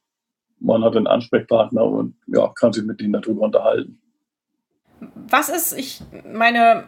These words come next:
Speaker 2: man kennt das ja von anderen, ähm, Telefonhotlines. Es kann ja auch mal wirklich was Ernstes sein, ein Notfall oder jemand hat vielleicht psychische Probleme oder so. Es kann ja auch vorkommen.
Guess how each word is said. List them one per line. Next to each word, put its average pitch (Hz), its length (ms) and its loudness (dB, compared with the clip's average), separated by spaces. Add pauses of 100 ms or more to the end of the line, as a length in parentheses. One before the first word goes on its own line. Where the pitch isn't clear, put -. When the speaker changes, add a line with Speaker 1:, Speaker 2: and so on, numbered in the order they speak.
(120)
Speaker 2:
man 226 160 -4
kennt 247 220 -4
das 262 160 -2
ja 233 100 4
von 233 200 2
anderen, 254 640 0
ähm, 208 420 -4
Telefonhotlines. 269 1000 -2
Es - 140 -8
kann 269 160 -2
ja 269 120 2
auch 269 60 -2
mal 254 200 2
wirklich 269 280 -4
was 240 280 -4 (520)
Ernstes 220 500 -2
sein, 190 440 -4
ein 202 100 -2
Notfall 202 800 0
oder 196 560 0
jemand 233 340 0
hat 240 140 -4
vielleicht 233 580 2 (260)
psychische 302 440 -2
Probleme 175 540 -6
oder 180 180 -8
so. 233 140 -12
Es - 100 -14
kann 254 160 -4
ja 269 100 -2
auch 233 100 0
vorkommen. - 460 -10